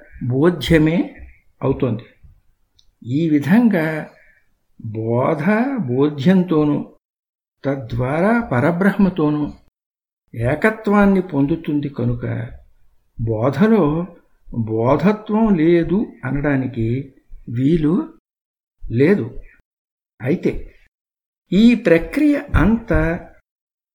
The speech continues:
నీలాంటి అజ్ఞానుల విషయంలో మాత్రమే సరిపోతుంది. మాబోటి జ్ఞానుల విషయంలో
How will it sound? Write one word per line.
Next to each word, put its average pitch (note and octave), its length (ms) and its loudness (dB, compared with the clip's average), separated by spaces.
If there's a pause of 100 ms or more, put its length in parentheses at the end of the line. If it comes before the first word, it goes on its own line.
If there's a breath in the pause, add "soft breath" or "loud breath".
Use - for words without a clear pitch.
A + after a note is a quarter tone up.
నీలాంటి A#3+ 920 4
అజ్ఞానుల G3+ 720 4
విషయంలో F3+ 720 2
మాత్రమే E3 720 -2
సరిపోతుంది. C#3+ 760 -2 (680)
మాబోటి F3 540 2
జ్ఞానుల D3+ 500 2
విషయంలో C#3 640 -2